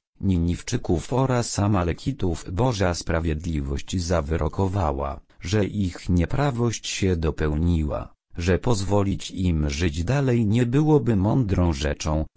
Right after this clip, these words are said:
oraz że zesłanie na nich śmierci nie tylko powstrzyma ich przed dalszą degradacją,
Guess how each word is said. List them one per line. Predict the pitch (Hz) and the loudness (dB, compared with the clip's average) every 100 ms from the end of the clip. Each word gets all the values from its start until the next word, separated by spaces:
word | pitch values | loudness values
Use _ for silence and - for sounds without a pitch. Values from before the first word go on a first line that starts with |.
| _ | _
oraz | 101 110 85 | -2 0 0
że | 78 80 90 80 | -2 0 0 0
zesłanie | 82 82 - 120 143 127 82 | -2 -2 0 2 2 2 2
na | 76 85 | 2 2
nich | 92 90 73 | 2 2 0
śmierci | - 101 104 98 - 101 104 | -4 0 2 0 -2 0 2
nie | 90 | 2
tylko | - 135 123 104 85 | 2 0 2 0 0
powstrzyma | - 80 - - - 80 82 110 - | 0 0 0 -2 0 2 2 0 -2
ich | 110 - - | -4 -4 -8
przed | - 85 80 | -4 -2 -2
dalszą | 78 107 107 - 104 92 80 | 0 0 0 0 2 2 0
degradacją, | 85 85 101 117 92 69 - 67 65 62 62 | -2 -2 -2 0 -2 -2 -4 -6 -6 -6 -10